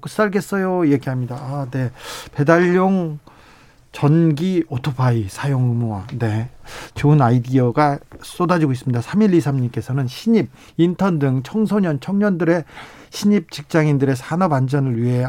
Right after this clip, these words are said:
위하면 현행 법령보다 더욱 가중 처벌할 수 있는 내용을 대선 공약으로 해주시길 바랍니다.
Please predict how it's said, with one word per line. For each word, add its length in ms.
위하면 580
현행 480
법령보다 920
더욱 280
가중 440
처벌할 360
수 160
있는 300
내용을 540
대선 380
공약으로 520
해주시길 480
바랍니다. 560